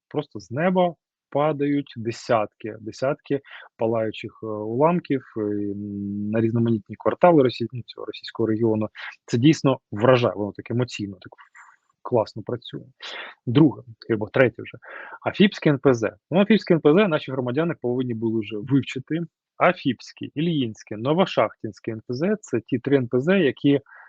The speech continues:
я перепрошую, але вихоплюють, е, від українських, е, сил, е, оборони та безпеки регулярно. Там, здається, вже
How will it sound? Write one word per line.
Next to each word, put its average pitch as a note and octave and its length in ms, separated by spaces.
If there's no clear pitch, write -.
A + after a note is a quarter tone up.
я - 80
перепрошую, A#2 560
але A#2 100
вихоплюють, B2 920
е, A#2 40
від A2 480
українських, A2+ 760
е, G#2+ 280
сил, A2+ 380
е, - 20
оборони A2 640
та A2 60
безпеки D#3 460
регулярно. B2 1300
Там, D3+ 200
здається, B2+ 340
вже A2 180